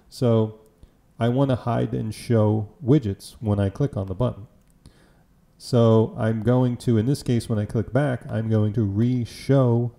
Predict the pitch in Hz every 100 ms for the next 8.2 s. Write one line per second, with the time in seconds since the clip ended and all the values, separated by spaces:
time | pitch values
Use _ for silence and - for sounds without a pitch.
0 | - 104 117 139 151 - 113 104 - 107
1 | 107 - _ _ _ _ 110 110 110 107
2 | - 127 107 107 107 107 110 139 131 104
3 | - 98 - - - _ _ _ _ _
4 | 117 104 113 156 - _ _ - 110 117
5 | 135 120 127 110 113 - 151 135 113 120
6 | 107 131 117 107 104 104 101 110 101 98
7 | 110 95 - - 110 98 98 92 - 104
8 | - 135